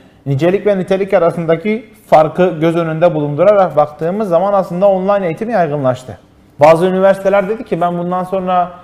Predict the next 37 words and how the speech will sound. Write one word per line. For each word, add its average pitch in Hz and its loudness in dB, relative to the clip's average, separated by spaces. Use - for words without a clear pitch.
şu, 196 -2
şu, 190 0
şu 196 0
bölümlerden 160 0
asla 190 0
örgün 165 0
eğitim 185 -4
açmayacağım. 120 -6
Madem 143 0
uzaktan 190 0
eğitim 170 -4
verebiliyorum, 143 -4
benim 165 -2
bu - -12
kadar 175 2
yüke, 165 -4
masrafa 170 -4
girmeme 160 -4
ne 285 -2
gerek 165 -6
var? 101 -16
Ben 247 4
bundan 233 2
sonra 196 2
bu 220 -4
bölümleri 165 -2
işte 170 -4
şu 214 -6
zamana 185 0
kadar, 139 -4
eğer 156 4
gerçekten 190 2
sistemi 196 -6
oturtabilirsem, 208 -2
bundan 190 0
sonra 202 0
tamamen 185 0